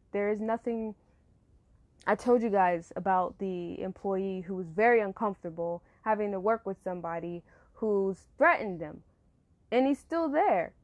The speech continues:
And I feel for the guy, you know? He's not, I'm not his fucking champion. I don't really, you know, care like that, but I, I feel for the guy. He a little soft, you know? He, he can't really, so why you messing with the man like that? Huh?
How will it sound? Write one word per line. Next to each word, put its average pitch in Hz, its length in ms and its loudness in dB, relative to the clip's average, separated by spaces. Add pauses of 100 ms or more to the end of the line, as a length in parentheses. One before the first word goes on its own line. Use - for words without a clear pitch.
(1120)
And 294 160 0
I 330 80 0
feel 494 340 4
for 330 140 2
the 214 100 0
guy, 175 340 -4
you 175 80 -8
know? 254 340 -4
He's 311 160 -2
not, 370 180 -2
I'm 269 200 -4
not 359 180 0
his 311 140 -4
fucking 269 340 -2
champion. 277 680 0 (280)
I 262 100 -4
don't 262 180 0
really, 262 360 2
you 233 100 -2
know, 214 180 0
care 330 340 2
like 226 280 0
that, 226 220 0
but 240 120 -4
I, 247 260 -2
I 269 120 -6
feel 508 300 4
for 214 140 -2
the 170 80 -10
guy. 165 340 -4
He 262 100 -4
a 381 60 -2
little 359 260 0
soft, 392 440 2
you 262 80 -4
know? 294 240 0
He, 330 60 -4
he 311 320 -4
can't 370 220 -6
really, 339 280 -4 (840)
so 320 160 -4
why 370 160 4
you 370 120 4
messing 330 260 2
with 233 120 -4
the 202 60 -4
man 185 240 -6
like 165 220 -12
that? 165 160 -10 (1160)
Huh? 320 180 -2